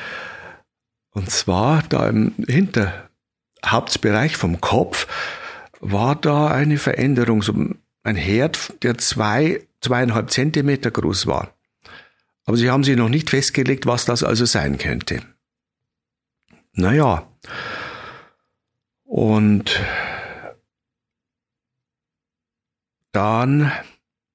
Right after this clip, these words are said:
am nächsten Tag, also sie haben sie ja da behalten im Krankenhaus,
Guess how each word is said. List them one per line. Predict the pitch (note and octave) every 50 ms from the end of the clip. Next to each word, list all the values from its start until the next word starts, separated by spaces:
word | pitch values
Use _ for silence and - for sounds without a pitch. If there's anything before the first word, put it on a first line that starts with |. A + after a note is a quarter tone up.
| _ _ _ _ _ _ _ _ -
am | - G#2+ G2+ G2+ F#2+
nächsten | F#2+ A#2 C#3+ - - - - - - D#3 D3 -
Tag, | - - C3 C3 B2 C#3+ D#3+ F#3 F3+ - - - - - _ _ _ _ _ _ _ _ _ _ _ _ _ _ _ _ _ -
also | - G2 F#2+ - F#3 G3
sie | A#2+ A2+ G2
haben | F#2+ G#2+ G2+
sie | - F2+
ja | D#2 -
da | - F#2+ A2+
behalten | - - A#2+ G#2 C3+ D3+ D#3+ - C#3
im | B2 A#2
Krankenhaus, | - A#2+ A#2 B2 - - B2+ G#2+ A2 A#2 B2 A#2+ -